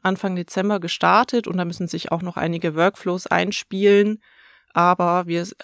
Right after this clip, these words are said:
sind meistens mit so zwei bis drei Debatten am Tag online. Die Debatten sind immer nur vierundzwanzig Stunden offen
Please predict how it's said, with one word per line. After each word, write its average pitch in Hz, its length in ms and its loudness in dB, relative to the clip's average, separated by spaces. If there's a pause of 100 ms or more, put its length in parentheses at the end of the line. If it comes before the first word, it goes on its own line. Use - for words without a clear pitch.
(120)
sind 180 360 -4
meistens 185 640 -4
mit 180 180 -6
so 175 200 -8
zwei 175 400 -2
bis 180 200 -8
drei 175 320 0
Debatten 185 800 -4 (120)
am 175 180 -6
Tag 175 400 -2
online. 240 560 0
Die 226 100 -4
Debatten 180 360 -4
sind 180 160 -8
immer 190 140 -4
nur 175 120 -4
vierundzwanzig 175 640 -4
Stunden 226 380 -4
offen 254 400 -2